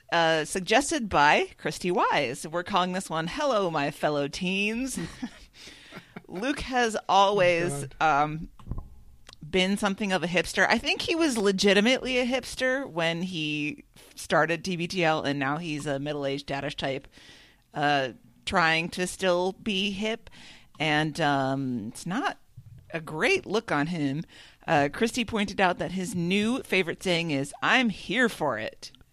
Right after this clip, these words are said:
Speaker 1: And so <laughs> whenever he's talking about something that he's been doing, be it the Segway tour,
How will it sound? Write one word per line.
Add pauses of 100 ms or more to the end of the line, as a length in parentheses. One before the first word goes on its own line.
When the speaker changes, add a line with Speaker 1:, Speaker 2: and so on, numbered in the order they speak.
(140)
Speaker 1:
And
so (100)
<laughs>
whenever
he's
talking
about
something
that
he's
been
doing,
be
it
the
Segway
tour,